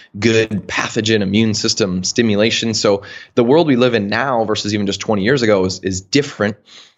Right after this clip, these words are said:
Um, so I think we just have to continue to uh, advance, and, and obviously things are being created naturally as well too, and understanding better combinations of things. So it's an exciting time to live in. Uh, and if you are struggling with your health, there's hope.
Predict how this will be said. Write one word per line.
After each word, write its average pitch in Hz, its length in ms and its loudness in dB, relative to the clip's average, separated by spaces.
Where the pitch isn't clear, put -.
Um, 95 360 2
so 107 120 0
I 104 40 0
think 120 180 0
we 113 100 2
just 101 200 -2
have 110 140 -2
to 104 100 0
continue 107 480 0
to 98 440 0
uh, 104 180 2
advance, 104 560 0
and, 95 400 -4
and 95 140 -2
obviously 104 360 0
things 104 300 0
are 101 140 2
being 101 260 0
created 101 420 0
naturally 107 480 0
as 98 120 0
well 98 180 0
too, 113 400 0
and 90 160 -2
understanding 101 800 0
better 98 260 0
combinations 104 640 -2
of 104 100 -4
things. 104 260 -2
So 107 140 2
it's 107 120 -2
an 156 80 2
exciting 127 480 0
time 117 240 -2
to 98 80 -4
live 113 160 2
in. 156 200 0
Uh, 95 320 2
and 101 100 2
if 98 140 -2
you 104 140 2
are 110 300 4
struggling 113 360 0
with 107 120 -4
your 98 100 -8
health, 117 460 -6
there's 104 220 0
hope. 131 340 0